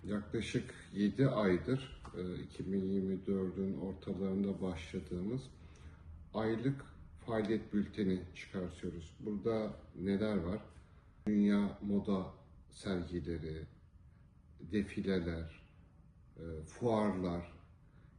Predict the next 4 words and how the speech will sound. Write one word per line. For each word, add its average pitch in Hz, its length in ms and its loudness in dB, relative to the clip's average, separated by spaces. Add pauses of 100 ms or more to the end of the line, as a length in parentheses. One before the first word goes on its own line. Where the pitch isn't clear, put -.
ihaleler, 101 840 2 (520)
ihalede 107 540 0
alınan 101 380 6
kararlar 85 520 -2